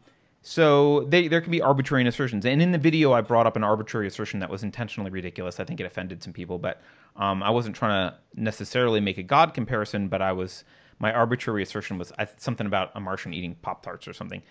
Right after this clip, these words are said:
uh, on, on the dark side of the moon. And I w-, that statement actually, the claim,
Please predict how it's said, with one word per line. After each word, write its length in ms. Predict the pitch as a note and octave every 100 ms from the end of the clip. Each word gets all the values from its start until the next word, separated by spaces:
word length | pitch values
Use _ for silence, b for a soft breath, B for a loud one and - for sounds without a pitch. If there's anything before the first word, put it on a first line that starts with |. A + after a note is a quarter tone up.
| b b b -
uh, 60 |
on, 540 | G2+ F#2 F2 F2+ G#2 - _
on 120 | G2+ G2
the 60 |
dark 220 | G2 F#2+
side 160 | - F2+
of 40 |
the 60 | F2
moon. 200 | E2+ D2+ - b b _
And 440 | B2+ B2+ B2 A#2+ C3 b b b _ _ _ _ _
I 60 | D3+
w-, 180 | D#3+ - _
that 440 | G2+ C3 G3 -
statement 520 | - - F#3 D#3 D3+ -
actually, 680 | B2 B2+ - B2 A2+ G#2 G2 b b _
the 80 | D#3
claim, 680 | D3+ - F3+ D#3+ A2+ G2